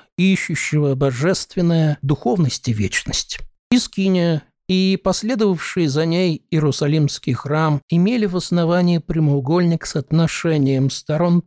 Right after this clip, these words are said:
три к одному, называемый Храмовая площадь. Иерусалимский храм имел размеры шестьдесят локтей в длину с востока на запад и двадцать локтей в ширину, то вдвое больше размеров скинии.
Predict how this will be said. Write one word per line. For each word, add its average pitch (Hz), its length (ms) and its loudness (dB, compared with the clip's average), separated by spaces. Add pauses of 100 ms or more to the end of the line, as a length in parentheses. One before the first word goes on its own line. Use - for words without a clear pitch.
(100)
три 135 160 0
к - 100 -10
одному, 131 540 0 (180)
называемый 170 1120 0
Храмовая 143 760 0
площадь. - 760 -4 (140)
Иерусалимский 254 880 0
храм 226 460 0
имел 185 300 2
размеры 147 560 2
шестьдесят 143 540 0
локтей 139 420 0
в 135 80 0
длину 151 400 0
с - 140 -8
востока - 500 -4
на 180 140 2
запад 165 460 0
и - 40 -4
двадцать 185 320 0
локтей 156 380 -2
в - 80 -10
ширину, 139 520 0
то 214 140 2
вдвое 165 320 0
больше 143 400 -2
размеров 123 580 0
скинии. 90 680 0